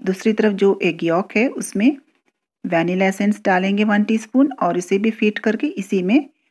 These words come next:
अच्छी तरह से मिला लेंगे। अब अंत में जो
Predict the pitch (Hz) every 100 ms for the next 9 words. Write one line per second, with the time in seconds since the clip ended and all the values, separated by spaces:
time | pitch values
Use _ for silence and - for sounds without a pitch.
0 | _ 170 - 190 180 185 190 170 165 170
1 | 185 196 220 233 _ _ _ _ _ _
2 | 226 254 _ 240 240 226 285 - _ -
3 | 180 185